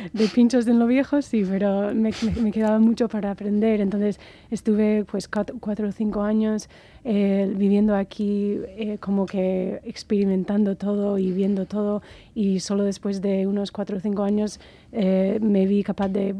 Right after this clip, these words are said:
volver a retomar el proyecto que te-, que había pensado. Entonces, sí, muchos años de probar y de estar aquí y luego, claro, los tres, cuatro años que estuve haciendo el libro.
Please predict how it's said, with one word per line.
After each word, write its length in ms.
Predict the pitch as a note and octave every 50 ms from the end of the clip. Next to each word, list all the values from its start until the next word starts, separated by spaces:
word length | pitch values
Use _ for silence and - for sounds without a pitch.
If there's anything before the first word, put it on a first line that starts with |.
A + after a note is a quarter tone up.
| G#3+ - -
volver 420 | A3 G#3 G3+ G3 F#3+ G3+ G3+ G3
a 220 | G#3 G3+ G#3 G3+ G3+
retomar 400 | G3+ G3 F#3+ G3+ G3+ G#3 G3+ G3+
el 80 | F#3
proyecto 420 | - G3+ G3+ G3 G3 F#3+ - G3+ F#3
que 140 | - G3 F#3
te-, 220 | - G3+ - A3+
que 200 | - - G#3 G3+
había 520 | G3 F#3+ G3+ G3+ G3 F#3+ G3 G3 G3+ G3 F3
pensado. 560 | - G3 F#3+ F3+ - - G3 F#3+ F#3+ F#3+ F#3 - - - - - - - - -
Entonces, 340 | G3+ F3+ F#3+ F#3 F#3 F#3 -
sí, 220 | - - G3 F#3
muchos 340 | G3 G3 F#3+ - G#3 F#3+ G#3
años 320 | G3+ G3+ G3+ G3 G3 F3+
de 220 | F3+ F#3 F3+ F3+ F3
probar 500 | - G3+ F#3 F#3 G3+ G#3 G#3 G#3 G#3 G3+
y 100 | G3 F#3
de 220 | F#3 F#3 F#3 F3+ - - - - - -
estar 280 | G3 - - G3+ F#3
aquí 400 | F#3+ F#3+ F#3 - - G3+ G3 G3
y 60 | F#3 F3+
luego, 400 | F#3 F#3 F#3 F#3+ F#3 F#3 F#3+ F#3+
claro, 400 | - F#3+ G3 F#3 F3+ F3+ F3 F#3
los 240 | F3+ F3+ F3+ F3+ -
tres, 320 | - G#3 F#3+ F#3 F#3 -
cuatro 300 | - - G3 F#3+ G3 F#3+
años 280 | G3 G3+ G3 F#3+ F#3 -
que 120 | - G3+
estuve 400 | F#3+ - - - G3 F#3+ F#3+ -
haciendo 480 | G3 F#3+ - - G3+ F#3 G3 F#3+ F#3 E3+
el 100 | E3 E3+
libro. 380 | F3 F3+ F3 F#3+ F#3 F#3 F3+